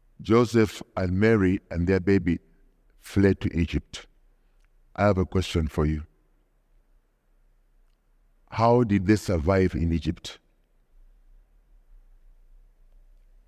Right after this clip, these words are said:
They had no time to prepare, to do fundraising, get money. And I'm sure when they were there, it wasn't easy for Joseph to get a job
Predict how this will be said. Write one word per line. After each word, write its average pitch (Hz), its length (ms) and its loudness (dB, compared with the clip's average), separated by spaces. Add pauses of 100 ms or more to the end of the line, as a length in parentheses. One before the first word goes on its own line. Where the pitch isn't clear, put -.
(680)
They 87 80 2
had 95 180 0
no 117 160 4
time 117 320 -2
to - 60 -18
prepare, 98 560 -2 (1300)
to 85 80 -6
do 98 140 0
fundraising, 98 760 0 (1040)
get 110 180 2
money. 92 540 0 (1400)
And 92 140 0
I'm 98 100 0
sure 131 220 0
when 123 200 2
they 110 80 2
were 101 140 0
there, 87 460 0 (800)
it 80 40 -8
wasn't 110 440 2
easy 90 560 -2 (360)
for 95 120 2
Joseph 95 400 0
to 87 100 -4
get 90 220 0
a 87 80 -2
job 87 240 -2